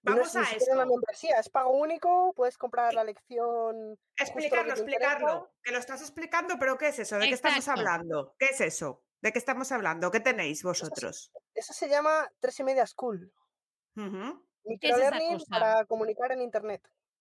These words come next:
Speaker 2: Ujú, muy bien. ¿Y cursos de qué? ¿De todo? ¿Around the World del Marketing o cómo?
Speaker 1: Bueno, concretamente, eh, diseño, marketing y WordPress.
Speaker 2: Ujú.
Speaker 1: Y, eh, de momento,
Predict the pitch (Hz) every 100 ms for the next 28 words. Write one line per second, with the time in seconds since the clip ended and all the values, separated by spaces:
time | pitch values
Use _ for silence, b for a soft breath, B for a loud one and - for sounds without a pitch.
0 | _ 233 214 202 240 392 - 220 226 185
1 | 185 175 247 240 240 - - 320 349 392
2 | 294 220 233 214 208 311 370 554 605 247
3 | 226 226 220 214 254 269 269 240 277 392
4 | 415 440 440 220 202 180 214 196 156 -
5 | _ _ _ _ _ _ _ _ 208 226
6 | 240 220 202 226 254 262 233 196 180 190
7 | 190 190 190 196 269 240 202 226 247 240
8 | 247 269 302 320 349 403 - - _ _
9 | _ - 202 196 254 370 370 - 403 392
10 | 196 190 185 190 190 196 226 240 208 196